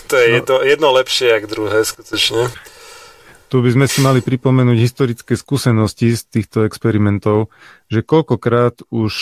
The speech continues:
Speaker 2: e, tvorcové vakcín absolútne neodhadli svoje,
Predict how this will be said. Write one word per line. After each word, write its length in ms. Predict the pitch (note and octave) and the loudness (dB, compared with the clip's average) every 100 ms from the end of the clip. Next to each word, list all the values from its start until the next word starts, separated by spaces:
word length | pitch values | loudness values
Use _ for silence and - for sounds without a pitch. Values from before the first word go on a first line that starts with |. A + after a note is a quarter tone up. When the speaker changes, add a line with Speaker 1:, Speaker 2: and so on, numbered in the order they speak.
| - | -4
Speaker 2:
e, 100 | G#2+ G#2+ G#2 G#2 G2+ G2+ G2+ G#2+ G#2 | 0 2 2 2 0 0 -2 -4 -4
tvorcové 480 | - A#2 A2 B2 A2 | -2 -2 0 0 2
vakcín 720 | G#2 A2 - A2+ G#2+ G#2+ G#2+ - | 2 -2 -4 -2 0 0 -2 -4
absolútne 640 | B2+ - C#3 C3+ B2 A#2+ A2+ | -6 -2 -2 -2 0 0 2
neodhadli 1120 | A#2+ A#2+ G#2 A2 G2 G#2 A2 A2 A2+ B2 B2+ | 2 2 0 0 0 0 2 2 2 -2 -4
svoje, 800 | - - A2 A#2 B2+ A#2 A2 | -4 -4 0 2 2 2 0